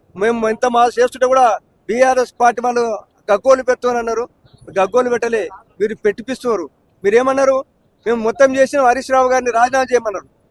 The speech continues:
హరీష్ రావు గారు అట్లనే, హరీష్ రావు గారు అట్లనే, మీరు తొమ్మిది, డిసెంబర్ తొమ్మిది రుణాన్ని తీసుకో-, తీసుకోండి, తీసుకోండి,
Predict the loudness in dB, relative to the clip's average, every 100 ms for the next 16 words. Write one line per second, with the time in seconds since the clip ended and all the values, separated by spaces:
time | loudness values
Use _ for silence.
0 | -8 -6 -4 -2 0 2 0 -2 -2 0
1 | 0 0 0 0 0 -2 -2 -2 -4 -6
2 | _ _ -6 2 2 4 2 4 2 2
3 | 0 2 4 4 4 4 4 2 2 2
4 | 0 -2 4 4 4 -4 4 4 4 -4
5 | 2 2 4